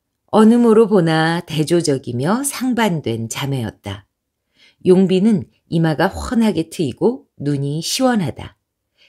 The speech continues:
약간 광대뼈가 솟은 듯하여 강한 개성과 이지를 느끼게 한다. 시원한 눈은 조용하고 사려 깊다. 용빈에 비하면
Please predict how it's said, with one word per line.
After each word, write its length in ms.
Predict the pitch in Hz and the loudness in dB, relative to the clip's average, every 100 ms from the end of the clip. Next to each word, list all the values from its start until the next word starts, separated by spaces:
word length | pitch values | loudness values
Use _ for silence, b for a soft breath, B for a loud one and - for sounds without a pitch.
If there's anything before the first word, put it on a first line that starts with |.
| _ - | _ -4
약간 720 | 147 - _ 147 160 165 - | -4 -6 _ -2 0 -2 -8
광대뼈가 800 | - - 165 160 160 113 127 131 | -10 -4 0 0 -2 -4 -2 -2
솟은 420 | 156 202 185 165 | -2 -4 -2 -4
듯하여 520 | 131 139 - 135 214 b b _ | -6 -8 -8 -4 -4 b b _
강한 460 | - 160 165 165 - | -6 -4 -2 -4 -8
개성과 800 | - 143 170 147 120 131 120 _ _ - | -8 -6 -4 -6 -6 -6 -8 _ _ -10
이지를 880 | 160 160 139 - 117 131 214 214 - | -6 -6 -8 -12 -8 -2 -2 -2 -8
느끼게 400 | 151 - 123 90 | -10 -8 -8 -8
한다. 400 | - - 85 _ _ _ _ _ _ _ - | -10 -14 -18 _ _ _ _ _ _ _ -8
시원한 500 | - 269 247 254 226 | 0 2 4 4 4
눈은 360 | 151 165 185 | 2 0 -2
조용하고 600 | - 170 170 165 123 - | 0 2 2 2 -4 -6
사려 320 | 143 220 220 | -6 -4 -4
깊다. 460 | - 107 - 95 - _ _ _ _ _ _ _ _ _ _ b b b - | -4 -10 -14 -14 -16 _ _ _ _ _ _ _ _ _ _ b b b -2
용빈에 460 | 165 160 190 202 | -2 0 0 0
비하면 520 | 208 175 147 147 190 | 0 -2 -2 -2 -4